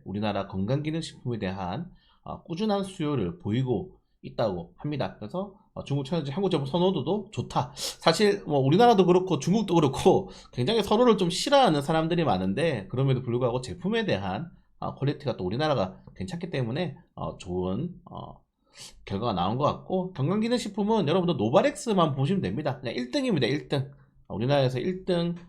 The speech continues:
어, 기업이라고 좀 생각하시면 될 것 같고, 어, 물론 이제 노바렉스라든가 그걸 후발주들이 많이 쫓아오긴 하지만은 일 등 기업으로서의 모멘텀을 가졌다. 다만 컨센서스로 봤을 때는 지금이 딱 적정가입니다.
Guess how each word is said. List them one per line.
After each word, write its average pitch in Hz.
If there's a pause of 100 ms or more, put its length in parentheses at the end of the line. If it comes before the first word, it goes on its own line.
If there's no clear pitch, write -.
어, -
기업이라고 135
좀 117
생각하시면 165
될 190
것 175
같고, 160 (260)
어, 95
물론 165
이제 151
노바렉스라든가 135
그걸 143 (420)
후발주들이 214
많이 113
쫓아오긴 185
하지만은 151
일 175
등 175
기업으로서의 135 (240)
모멘텀을 117
가졌다. 120
다만 156 (260)
컨센서스로 220
봤을 143
때는 139
지금이 156 (280)
딱 214
적정가입니다. 123